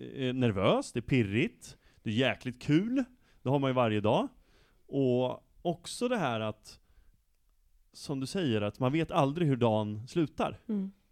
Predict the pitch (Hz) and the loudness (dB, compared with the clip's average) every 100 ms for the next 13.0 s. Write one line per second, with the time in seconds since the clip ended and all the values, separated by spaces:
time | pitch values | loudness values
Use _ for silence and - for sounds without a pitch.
0 | _ 135 147 180 170 - 131 104 120 - | _ -2 0 0 -2 -2 -6 -4 -6 -4
1 | 123 117 110 107 107 - 165 104 110 123 | -4 -2 -2 -4 -6 -4 -2 -2 -2 -2
2 | 127 160 147 - 214 120 104 - 156 139 | 0 2 2 2 -4 -2 -2 -2 -2 -2
3 | 208 156 110 95 95 117 120 110 101 - | -2 -2 -4 -6 -8 -6 -4 -4 -4 -6
4 | 98 110 110 107 - 147 104 101 104 _ | -6 -6 -6 -6 -4 -6 -6 -10 -14 _
5 | _ _ _ _ _ _ _ _ - 143 | _ _ _ _ _ _ _ _ -12 -6
6 | 143 139 - 156 156 156 170 151 143 143 | -6 -6 -2 0 2 0 0 0 0 -2
7 | 143 _ - - _ _ _ _ _ _ | -4 _ -20 -20 _ _ _ _ _ _
8 | _ _ _ _ - _ - 110 165 208 | _ _ _ _ -20 _ -12 2 4 6
9 | 202 165 147 123 - 123 117 113 - 120 | 4 4 2 -2 -4 -4 -2 -2 -4 -4
10 | 113 110 - _ _ - 123 151 165 127 | -4 -4 -10 _ _ -2 0 2 2 0
11 | 120 104 - 107 101 98 - 131 156 139 | -2 -6 -2 0 0 -2 -2 2 2 2
12 | 123 107 110 101 101 120 208 107 101 | 0 0 0 0 -2 2 2 0 -4